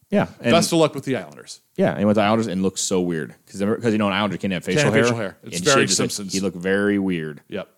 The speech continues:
Speaker 1: So it was odd. So, um, so the quote I'm gonna read, I'm gonna show Chris the gif that I, uh, used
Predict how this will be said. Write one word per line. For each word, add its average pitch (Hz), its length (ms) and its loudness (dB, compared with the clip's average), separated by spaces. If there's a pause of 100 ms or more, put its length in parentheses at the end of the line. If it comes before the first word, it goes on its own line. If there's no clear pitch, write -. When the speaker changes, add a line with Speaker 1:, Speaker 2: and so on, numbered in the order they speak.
Speaker 1:
So 92 240 -2
it - 20 2
was 85 140 -2
odd. 80 340 -2
So, 92 380 -2 (360)
um, 78 300 -8 (480)
so 87 240 -2
the 85 160 -4
quote 120 160 2
I'm 110 60 0
gonna 95 160 0
read, 92 180 0
I'm 92 80 -4
gonna 92 260 -4
show 95 180 -4
Chris - 260 -4
the 80 80 -10
gif 92 300 -6
that 85 120 -2
I, 80 200 -2
uh, 78 120 -4
used 85 480 -8